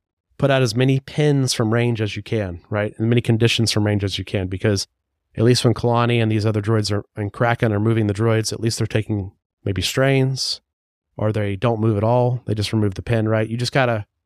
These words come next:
it's just like the movies, right? The droids keep coming and you just gotta shoot at 'em, right? As many times as you can. And sometimes it means not even going maybe all the way through your tree or getting to an, an opportune spot, but you're,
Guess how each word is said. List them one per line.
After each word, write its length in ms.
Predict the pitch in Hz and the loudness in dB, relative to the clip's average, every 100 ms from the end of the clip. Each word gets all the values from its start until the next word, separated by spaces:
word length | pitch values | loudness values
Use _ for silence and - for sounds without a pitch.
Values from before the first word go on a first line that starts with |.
| _ _ _ | _ _ _
it's 120 | 123 160 | 0 2
just 120 | 175 | 2
like 120 | 185 | 2
the 60 | 165 | 2
movies, 320 | 185 139 104 | 2 2 2
right? 160 | 120 123 | 0 0
The 60 | |
droids 260 | 120 127 - | 0 0 2
keep 160 | 135 123 | -2 0
coming 300 | 127 135 131 | 2 4 2
and 60 | |
you 40 | 120 | 2
just 100 | - | 0
gotta 160 | 123 | 0
shoot 260 | 107 - 135 | 0 0 0
at 120 | 104 | 0
'em, 180 | 95 87 | -2 -6
right? 260 | - 117 110 | -4 -2 -2
As 120 | 107 | -2
many 220 | 113 120 123 | 0 2 2
times 240 | 127 120 | 2 0
as 80 | 110 | -2
you 100 | 107 | -4
can. 420 | - 135 107 120 - _ _ _ - | -2 0 0 -2 -4 _ _ _ -2
And 240 | 135 131 | 0 0
sometimes 400 | 165 170 202 190 | 0 0 0 0
it 40 | 151 | 0
means 220 | 156 160 | 0 0
not 140 | 147 151 | 2 0
even 160 | 151 | 0
going 200 | 147 147 | 0 0
maybe 160 | 135 135 | 0 0
all 120 | 131 | 2
the 60 | 139 | 0
way 80 | 131 | 0
through 160 | 131 | 0
your 80 | 120 | 0
tree 440 | - 143 143 143 - _ _ _ _ - | 0 0 0 -4 -10 _ _ _ _ -4
or 80 | 113 | -4
getting 260 | 110 131 127 | 0 2 2
to 140 | 139 | 2
an, 100 | 120 | 2
an 160 | 113 117 | 2 2
opportune 400 | 120 117 - 117 | 2 0 0 0
spot, 340 | - 127 120 | 2 0 0
but 100 | - | -2
you're, 240 | 110 110 | -2 -2